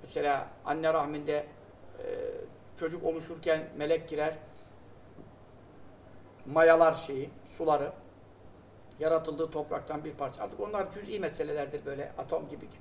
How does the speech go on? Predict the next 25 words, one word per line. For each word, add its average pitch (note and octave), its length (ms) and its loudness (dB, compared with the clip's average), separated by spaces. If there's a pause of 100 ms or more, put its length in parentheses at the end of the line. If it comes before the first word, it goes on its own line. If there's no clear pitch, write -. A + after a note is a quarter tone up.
küçük - 260 -14
şey. D#3+ 220 -4 (500)
Gözle E3+ 200 0
görülmeyebilir F3 580 -2
o D#3 120 2
toprak D3 320 -6
ama C4+ 240 2 (520)
alındığı E3 460 2
topraktan D3+ 560 -4 (640)
bir D#3 100 -6
maya D3+ 280 4
yapar. C3+ 380 4 (1000)
Ee, C#3+ 260 -2 (340)
ve A#3+ 240 4
Allah F3 300 4
Teala F3 440 4
o F3+ 40 -4
meleğe F3 400 2
vahyeder. E3+ 480 2 (360)
Daha D#3+ 180 4
çocuk F3 280 -6
yeni F3+ 160 -2
oluşacağı D3 480 -2
zaman. C3+ 200 -8 (1040)
"Yaz. F3+ 380 8